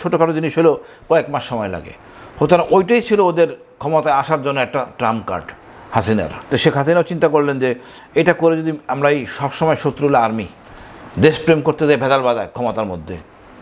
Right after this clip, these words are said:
আসলেও। সুতরাং একে আমরা একটা নিয়ন্ত্রণে আনা দরকার। এটা দেখে শুনে এই কর্নেল গুলজার আর অনেক ভালো ভালো কর্নেল এলাহি মতো মানে তুখর অফিসার, এদেরকে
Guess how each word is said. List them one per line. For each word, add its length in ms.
আসলেও। 420
সুতরাং 240
একে 260
আমরা 320
একটা 220
নিয়ন্ত্রণে 420
আনা 140
দরকার। 340
এটা 360
দেখে 300
শুনে 360
এই 100
কর্নেল 280
গুলজার 500
আর 120
অনেক 280
ভালো 200
ভালো 140
কর্নেল 260
এলাহি 520
মতো 240
মানে 260
তুখর 260
অফিসার, 380
এদেরকে 400